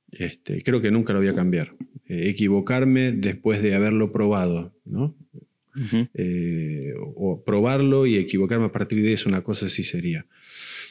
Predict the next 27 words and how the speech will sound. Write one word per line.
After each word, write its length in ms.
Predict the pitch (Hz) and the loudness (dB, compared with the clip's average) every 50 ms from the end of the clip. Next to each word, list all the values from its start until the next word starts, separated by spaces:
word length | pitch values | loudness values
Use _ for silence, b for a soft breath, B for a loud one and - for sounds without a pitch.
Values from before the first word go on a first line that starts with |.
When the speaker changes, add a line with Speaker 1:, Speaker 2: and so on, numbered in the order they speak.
| B B _ _ _ | B B _ _ _
Speaker 1:
Y 140 | - 117 104 | 0 2 2
la 180 | 104 107 110 113 | 4 2 2 2
otra 380 | 123 135 135 135 151 143 135 | 2 2 2 2 2 2 4
es 340 | 120 117 110 107 101 98 - | 4 4 4 2 0 0 0
lo 120 | 101 98 | 0 0
que 60 | 90 98 | 0 0
estábamos 260 | - - 113 110 107 | -2 0 0 2 2
hablando 200 | 104 107 107 101 | 2 2 2 2
un 60 | 98 | 2
rato, 260 | 101 104 95 - 95 - | 0 0 -2 -2 -2 -2
creo 160 | 95 104 95 | -2 -2 -2
que 100 | 104 95 | -2 -4
es 140 | 90 - 110 | -4 -2 -2
el, 140 | 98 90 | -2 0
el 160 | 87 92 98 92 | 0 0 0 2
boceto 360 | 95 95 - 110 101 - 107 | 0 0 0 0 -2 0 0
a 40 | 95 | 0
mano, 300 | 98 95 90 85 87 - | 0 0 -2 -2 -4 -6
creo 160 | - 98 90 | -6 -6 -6
que 60 | 92 | -6
<laughs> 440 | 92 - - - - - - - - | -4 -4 -4 -6 -6 -6 -6 -4 -2
tampoco 540 | - 156 131 - 143 151 147 - - - 147 | 0 0 0 0 0 0 0 0 0 0 0
lo 140 | 117 113 - - | -2 -2 0 0
voy 120 | 156 131 | 0 0
a 100 | 123 - | 0 0
cambiar 440 | - 110 98 101 107 113 113 107 110 | -2 -2 -2 0 0 0 0 0 0
nunca. 460 | 113 120 123 123 123 - 120 123 123 | 2 2 2 0 0 -2 -4 -4 -4